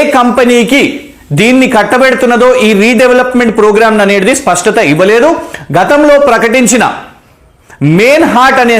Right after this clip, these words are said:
సంస్థ, ఆ సంస్థ యొక్క అధినేతలు పాకిస్తాన్లో వాళ్లకు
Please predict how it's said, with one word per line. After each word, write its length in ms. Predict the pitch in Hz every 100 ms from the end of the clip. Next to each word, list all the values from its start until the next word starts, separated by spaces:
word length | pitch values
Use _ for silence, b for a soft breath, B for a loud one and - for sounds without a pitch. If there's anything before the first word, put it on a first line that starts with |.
| -
సంస్థ, 300 | 220 233 - 113 - - - _ B B B B
ఆ 180 | 165 226
సంస్థ 420 | 247 247 269 - 302 277
యొక్క 180 | 240 262 190 - - - - _ _ _ _ _
అధినేతలు 720 | - 185 302 294 277 247 233 156 - - -
పాకిస్తాన్లో 920 | 185 240 - 294 285 277 247 247 233 247 285
వాళ్లకు 640 | 226 233 240 233 240 -